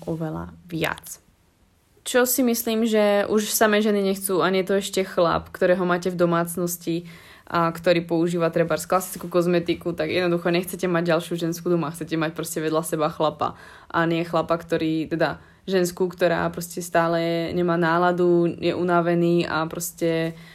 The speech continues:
um, má prejavy toho, čo som vám pred chvíľkou povedala. Takže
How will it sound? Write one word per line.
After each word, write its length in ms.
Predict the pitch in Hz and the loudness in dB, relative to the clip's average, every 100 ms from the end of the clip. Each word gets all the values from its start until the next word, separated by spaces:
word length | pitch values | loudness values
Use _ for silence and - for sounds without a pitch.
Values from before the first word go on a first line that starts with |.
| - | -14
um, 400 | - 175 165 165 | -6 -4 -4 -6
má 240 | 170 185 175 | -2 0 2
prejavy 480 | 190 180 180 175 | 2 4 4 2
toho, 240 | 175 190 175 | 2 0 0
čo 80 | 175 | 0
som 240 | - 170 | 0 0
vám 80 | 170 | 0
pred 160 | 170 | -4
chvíľkou 480 | - 175 175 165 160 | -4 -2 0 0 -2
povedala. 480 | 160 160 160 147 151 | -4 -4 -2 -2 -4
Takže 400 | 156 170 170 160 | -6 -6 -6 -8